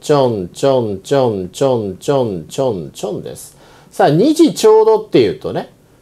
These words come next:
長い針はここです。短い針ここです。ね。これはつまり三十度、三十度で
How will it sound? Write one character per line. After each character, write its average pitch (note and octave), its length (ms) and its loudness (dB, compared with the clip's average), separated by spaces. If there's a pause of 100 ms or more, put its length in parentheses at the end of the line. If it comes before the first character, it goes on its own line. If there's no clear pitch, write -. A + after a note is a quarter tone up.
(140)
長 C#4 340 4
い E4+ 40 4
針 G#3 180 2
は A#2+ 100 0
こ A2+ 120 -6
こ A2 140 0
で F2 140 -4
す。 - 240 -14
短 A#3 420 2
い B3 40 0
針 C3 180 0
こ G2 140 -12
こ E2 120 -6
で C#2 120 -8
す。 - 260 -20 (380)
ね。 G3 80 -14 (420)
こ A3 120 2
れ A#3 80 4
は A#3 140 4
つ B3+ 260 -4
ま B3 160 4
り G3+ 100 4
三 B3 360 2
十 B3+ 240 4
度、 A#3+ 120 4
三 A3+ 400 2
十 G#3 280 4
度 B2 200 0
で B2 480 0